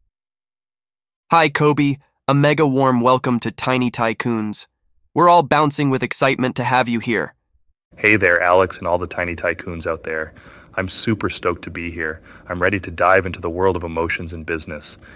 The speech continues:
Speaker 2: It's going to be a wild ride, so let's get this party started.
Speaker 1: Yay, Kobe. This is gonna be a blast.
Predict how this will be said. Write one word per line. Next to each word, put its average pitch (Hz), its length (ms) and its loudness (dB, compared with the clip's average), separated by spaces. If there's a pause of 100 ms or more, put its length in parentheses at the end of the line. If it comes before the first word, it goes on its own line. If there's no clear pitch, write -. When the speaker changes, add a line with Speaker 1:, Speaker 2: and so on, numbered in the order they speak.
(160)
Speaker 2:
It's - 100 -14
going 101 160 -2
to 92 60 -2
be 87 100 -4
a 82 80 -2
wild 85 320 2
ride, 85 300 0
so - 120 -10
let's 90 160 -4
get 92 200 -8
this 92 120 -8
party 82 300 -2
started. 78 480 -8 (480)
Speaker 1:
Yay, 127 340 2
Kobe. 113 440 0 (420)
This 160 180 0
is 175 120 -2
gonna 151 180 2
be 127 100 0
a 110 80 0
blast. 107 600 0